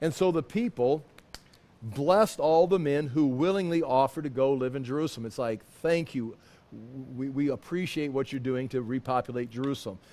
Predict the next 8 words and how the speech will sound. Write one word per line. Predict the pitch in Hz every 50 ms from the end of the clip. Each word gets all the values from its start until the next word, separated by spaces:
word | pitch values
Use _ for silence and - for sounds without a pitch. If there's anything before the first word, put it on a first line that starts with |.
| - - - -
Nehemiah | 127 143 170 175 170 170 170 175 165
knows | 160 160 170 170 135
if | 143 123
this | 160 143 120
is | 135 131
the | 131 139
capital | - - 156 151 143 - 135 135 127
city, | - - - 160 165 165 175 180 190